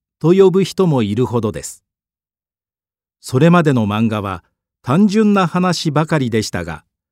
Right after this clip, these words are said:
手塚治虫はまるで映画や小説のような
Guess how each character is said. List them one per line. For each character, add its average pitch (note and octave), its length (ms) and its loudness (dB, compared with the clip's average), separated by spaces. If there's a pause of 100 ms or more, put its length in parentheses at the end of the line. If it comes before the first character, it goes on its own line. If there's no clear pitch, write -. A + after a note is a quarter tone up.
(800)
手 C3+ 120 4
塚 G3 220 0
治 D#3 260 -2
虫 C3+ 120 0
は G#2 240 -4 (440)
ま G#2 160 -6
る A#2+ 100 -2
で A2+ 240 -4 (380)
映 F#3+ 240 6
画 D3 140 0
や G#2+ 180 -2
小 B2+ 260 -2
説 D3 300 -2
の C#3 100 0
よ C3 200 0
う G2+ 40 -2
な D2 220 -10